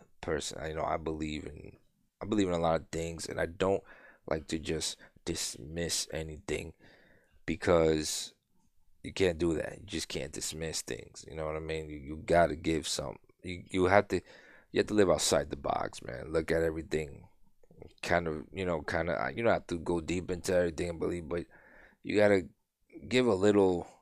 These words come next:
give a little, you know, take everything with a grain of salt, do a little bit of investigation if that's what you're into. If you don't want to, then don't investigate anything. Just believe what you believe, and that's it. S-, stick to your story,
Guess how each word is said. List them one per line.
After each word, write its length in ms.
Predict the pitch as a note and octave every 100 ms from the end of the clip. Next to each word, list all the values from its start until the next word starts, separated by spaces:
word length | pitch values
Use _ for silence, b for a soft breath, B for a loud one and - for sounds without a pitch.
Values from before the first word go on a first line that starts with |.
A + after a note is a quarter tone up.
| _ _ _ _ _ -
give 140 | D3+
a 60 | G#2+
little, 320 | F#2 F2+ E2+
you 80 | F2+
know, 60 | F2+
take 200 | A2+ G#2+
everything 340 | G#2+ G2+ G#2
with 120 | G2
a 40 | F#2+
grain 280 | E2 F#2
of 80 | F2+
salt, 400 | - G2 F#2 E2+
do 100 | E2+
a 60 | F2
little 240 | F2+ F#2+
bit 140 | F2+ F2+
of 100 | E2+
investigation 640 | E2+ - F2 F2 - F2
if 40 |
that's 160 | D#2+ F#2
what 140 | F2
you're 80 | G2
into. 140 | F#2 E3
If 100 | C#3
you 60 |
don't 140 | C3+ C#3
want 160 | C3
to, 80 | C#3
then 140 | C#3+
don't 180 | D3 D3+
investigate 380 | - E3+ - -
anything. 280 | G2 - G2
Just 180 | G2+ -
believe 220 | G#2 G#2+
what 160 | G#2+
you 60 | -
believe, 340 | G#2 G2+ -
and 100 | -
that's 200 | E2 -
it. 80 | -
S-, 280 | - - -
stick 340 | - - - -
to 100 | A2
your 120 | G#2
story, 440 | - G2 F#2+ F#2